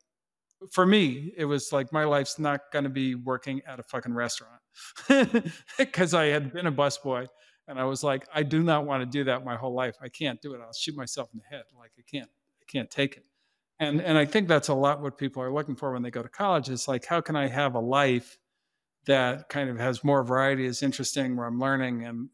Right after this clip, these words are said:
a lifelong learner," all that kind of thing. And so if you can guarantee me that life, or if you can give me a better product to get me that life, that's what I want.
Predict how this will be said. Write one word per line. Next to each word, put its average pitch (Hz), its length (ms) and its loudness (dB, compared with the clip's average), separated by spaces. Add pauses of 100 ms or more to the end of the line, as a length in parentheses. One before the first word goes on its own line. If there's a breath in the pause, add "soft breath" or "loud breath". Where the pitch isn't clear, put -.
a 127 200 -2
lifelong 120 600 0
learner," 127 320 2
all 120 100 -2
that 120 160 -2
kind 120 160 -12
of 110 80 -20
thing. 120 340 0 (720)
And 143 220 2
so 147 140 2
if - 140 -2
you 185 80 2
can 151 180 2
guarantee 180 420 2
me 165 120 2
that 135 240 0
life, 147 400 2
or 131 120 -2
if 127 180 -6
you 143 140 -2
can 131 420 -6 (220)
give 151 180 0
me 143 140 2
a 127 80 0
better 127 420 0 (320)
product 135 440 0
to 127 80 -16
get 151 200 -2
me 143 100 -4
that 127 240 -4
life, 123 300 -4
that's 123 240 -4
what 117 100 -8
I 117 100 -10
want. 110 260 -14